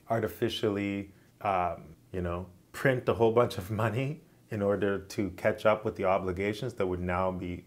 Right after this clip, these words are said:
piling up, that you're no longer able to pay back based on,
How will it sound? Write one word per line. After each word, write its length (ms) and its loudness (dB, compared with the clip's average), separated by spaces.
piling 340 0
up, 320 -2
that 200 -6
you're 80 -2
no 180 0
longer 440 -2
able 180 0
to 120 -8
pay 420 -6
back 480 -2
based 300 -4
on, 240 -4